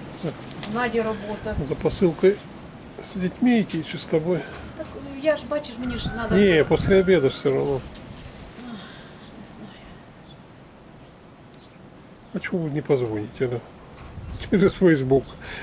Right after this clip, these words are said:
Speaker 1: заказывают. В одном селе живут, а по Фейсбуку общаются.
Speaker 2: Кто?
Speaker 1: Ну, ты же заказчиком.
Speaker 2: Ну, так я написала.
Speaker 1: Че-
Speaker 2: Не, Вайбер.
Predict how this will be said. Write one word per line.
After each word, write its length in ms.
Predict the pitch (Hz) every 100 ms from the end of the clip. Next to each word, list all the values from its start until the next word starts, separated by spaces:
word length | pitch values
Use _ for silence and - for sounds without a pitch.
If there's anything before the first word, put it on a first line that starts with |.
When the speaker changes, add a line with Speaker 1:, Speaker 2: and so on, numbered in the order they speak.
| -
Speaker 1:
заказывают. 520 | 151 147 151 139 135 135
В 60 |
одном 260 | 151 156 143
селе 280 | 160 147 143
живут, 340 | 143 160 165 - - - - - -
а 60 |
по 180 | 135 151
Фейсбуку 520 | - 147 131 139 -
общаются. 640 | 131 - 170 127 123 - - - - - - - - - - -
Speaker 2:
Кто? 220 | - 254 185 - - - -
Speaker 1:
Ну, 160 | 170
ты 180 | - 160
же 80 | 123
заказчиком. 640 | 139 - 127 - - 185 160 - - - - - - - - - -
Speaker 2:
Ну, 100 | - 233 320
так 20 | -
я 80 | 349
написала. 380 | 339 - 302 -
Speaker 1:
Че- 160 | 165 - - - -
Speaker 2:
Не, 240 | 233 277 277
Вайбер. 520 | 269 294 262 214 208